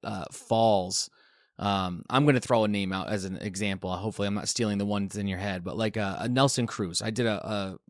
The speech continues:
a, a startup Dynasty draft while we were all in, in covid, and I was able to get him so late.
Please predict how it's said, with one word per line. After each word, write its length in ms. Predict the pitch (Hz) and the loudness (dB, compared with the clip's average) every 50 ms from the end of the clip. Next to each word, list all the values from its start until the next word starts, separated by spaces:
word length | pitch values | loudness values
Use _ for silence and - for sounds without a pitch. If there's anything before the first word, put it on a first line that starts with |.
| _ | _
a, 60 | - 92 | -14 -12
a 260 | 85 82 71 62 - - | -12 -10 -12 -14 -14 -14
startup 360 | - - - 113 110 107 - | -6 -2 0 0 0 0 -2
Dynasty 360 | - 104 104 101 - - 107 | -2 -2 -2 -2 -4 -6 -8
draft 420 | 92 - 98 98 95 98 - - | -6 -4 -2 -2 -2 -4 -4 -6
while 140 | - 98 98 | -4 -4 -2
we 100 | 98 101 | -2 -2
were 140 | 101 101 98 | 0 0 0
all 200 | 98 101 98 98 | 0 0 0 0
in, 140 | 98 95 98 | 0 -2 -4
in 240 | - 101 101 98 98 | -6 -6 -6 -6 -6
covid, 420 | - - 104 98 87 92 92 87 - - - - - - - - _ | -4 -4 -4 -4 -2 -4 -6 -8 -10 -18 -20 -20 -20 -20 -20 -20 _
and 160 | - - 107 | -6 -4 -2
I 120 | 107 113 123 | 2 4 4
was 120 | 127 120 | 4 6
able 180 | 123 120 107 107 | 4 4 4 0
to 80 | 104 | -2
get 180 | 98 104 104 90 | 0 -2 -2 -2
him 160 | 104 104 98 | -4 -4 -2
so 360 | - - - - 131 123 127 | 0 2 2 4 6 6 6
late. 360 | 131 127 120 110 95 82 - | 6 6 4 2 0 -2 -6